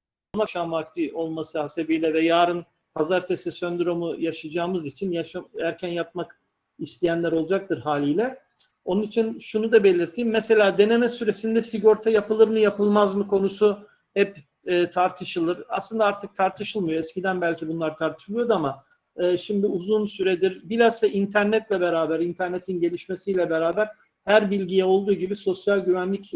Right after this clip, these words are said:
sosyal sigorta mevzuat bilgisine, çalışma hayatı mevzuatı diyelim daha doğrusu, bilgisine ulaşmak daha kolay olmaya başladı. Bunun için deneme süresinde her ne kadar iş kanunu iki aylık süreyi, toplu sözleşmede bu dört ay olabilir, e,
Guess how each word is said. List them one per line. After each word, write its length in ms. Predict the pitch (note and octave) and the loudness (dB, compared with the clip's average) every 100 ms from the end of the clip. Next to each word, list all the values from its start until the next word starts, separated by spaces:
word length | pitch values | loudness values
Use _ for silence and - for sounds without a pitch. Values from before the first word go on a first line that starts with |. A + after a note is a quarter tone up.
| - | -12
sosyal 400 | - F3 - F#3+ | -6 -8 -4 -4
sigorta 480 | F3+ F#3 E3+ F#3+ F#3+ | -4 -2 -2 0 -2
mevzuat 480 | F3+ E3+ D#3+ F3 F3 | -4 -4 -2 -2 -2
bilgisine, 480 | D#3 D3 - D#3+ F3 - _ _ | -4 -4 -6 -6 -8 -12 _ _
çalışma 440 | - G3+ G#3 A#3+ G#3+ | 0 0 0 -2 0
hayatı 320 | F#3 D#3+ D#3 | 0 -2 -2
mevzuatı 520 | D3 C3+ C#3 C3+ C3+ | -4 -2 -2 -4 -4
diyelim 260 | D3 D3 D3 | -4 -2 -4
daha 180 | D3 | -4
doğrusu, 260 | D3+ D3 E3 | -6 -8 -4
bilgisine 600 | F3 F3 - F#3+ F#3+ - _ _ _ | -4 -4 -6 -4 -4 -6 _ _ _
ulaşmak 460 | G3 F#3+ - G#3 - | 0 0 0 -4 -2
daha 240 | F3 G#3 | 0 0
kolay 320 | G#3+ D#3+ D3+ C#3+ | 0 0 2 2
olmaya 380 | D#3 D3+ D3 C#3 | 0 0 -2 -4
başladı. 600 | C3+ - F3 A#3+ B3 - _ _ - | -6 -4 -2 -2 -2 -8 _ _ -2
Bunun 120 | A#3 | -2
için 240 | A3+ G3+ | 0 0
deneme 320 | F#3+ G#3 A#3 A#3 | 0 2 0 -2
süresinde 680 | - G3+ G3 - F#3 G3 | 0 2 2 -2 -2 0
her 180 | G3+ G#3 | 0 -2
ne 100 | G#3+ | -2
kadar 240 | G#3 F#3+ G3+ | 0 0 -2
iş 160 | G3+ | -4
kanunu 460 | - G#3 F3+ F3 F#3 | 0 0 0 0 -2
iki 280 | - - G#3+ | -4 0 2
aylık 280 | G3+ F#3 - | 4 2 0
süreyi, 500 | G#3 F#3+ E3 E3 F3 _ _ | 2 6 6 4 -2 _ _
toplu 280 | - G3 G3+ | -4 -4 -4
sözleşmede 680 | G3+ G3+ F#3+ G3+ - F#3 F#3 | 4 4 4 0 -2 -2 0
bu 140 | F#3 | 2
dört 260 | F#3 G3 G3 | 2 2 2
ay 120 | F3 | 0
olabilir, 420 | E3 D#3+ D#3+ G#3 A3+ - _ _ _ _ | 0 0 4 4 4 -4 _ _ _ _
e, 40 | - | -2